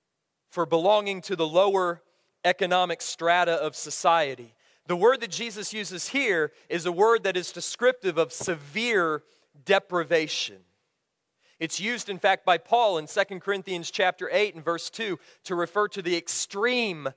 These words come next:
poverty of the Macedonian churches. Some have surmised that this poverty was due to the fact that in the early church, many of the Christians were drawn from the lower socioeconomic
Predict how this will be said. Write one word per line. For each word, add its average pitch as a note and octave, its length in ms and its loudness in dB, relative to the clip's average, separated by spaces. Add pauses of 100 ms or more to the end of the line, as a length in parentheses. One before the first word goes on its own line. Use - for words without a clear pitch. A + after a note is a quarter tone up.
(240)
poverty C#3 640 2 (180)
of D3+ 160 0
the D#3+ 80 0
Macedonian E3+ 800 -2
churches. - 840 -14 (1400)
Some B3 220 2
have A#3+ 180 0
surmised G3 440 2
that F3+ 120 -8
this F#3 200 -4
poverty G#3 440 2
was F3 200 -8
due G#3 180 -8
to G3+ 140 -12
the F3 100 -4
fact G3 360 0
that E3 200 0 (200)
in F3 120 -2
the F3+ 140 -4
early A3 280 4
church, F3 440 -4
many G#3+ 400 0
of F#3 100 0
the F3+ 80 -2
Christians G#3 540 -4
were E3+ 100 -6
drawn E3 580 2 (220)
from G3+ 160 -2
the D#3+ 100 0
lower G3 380 4
socioeconomic F3 1040 -2